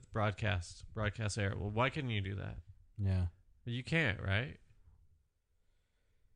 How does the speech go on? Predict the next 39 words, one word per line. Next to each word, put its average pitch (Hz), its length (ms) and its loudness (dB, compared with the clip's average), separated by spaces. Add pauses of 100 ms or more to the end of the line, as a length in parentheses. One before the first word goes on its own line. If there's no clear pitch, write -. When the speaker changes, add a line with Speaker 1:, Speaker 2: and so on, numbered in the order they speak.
(160)
Speaker 1:
But 139 120 4
it 135 100 2
sh-, - 160 0
it 117 140 0
seems 165 260 -2
like 147 80 2
you 147 80 2
Speaker 2:
There's 131 80 4
Speaker 1:
should - 120 4
Speaker 2:
too - 80 4
Speaker 1:
be - 40 8
able 98 120 6
Speaker 2:
many, - 100 0
Speaker 1:
to. 151 60 6
Speaker 2:
yeah, 131 280 8
yeah. 127 260 2 (500)
Speaker 1:
Anyway, 95 580 4 (180)
um, 120 1200 6 (120)
Speaker 2:
What 160 140 0
do 151 60 4
you 160 100 4
got? 131 240 2
What 131 120 0
are 127 40 4
you 123 60 2
plugging? 110 400 2 (200)
Speaker 1:
He 165 120 2
already 190 260 0
did 190 200 -2
his 139 340 -2
thing. 98 360 0
Speaker 2:
No, 120 140 4
you. 113 280 4 (300)
Speaker 1:
Oh, 110 320 6
fucking 151 540 -8
nothing, 101 460 -4
dude. 95 340 -2 (180)
Oh, 190 280 6
well, 208 540 2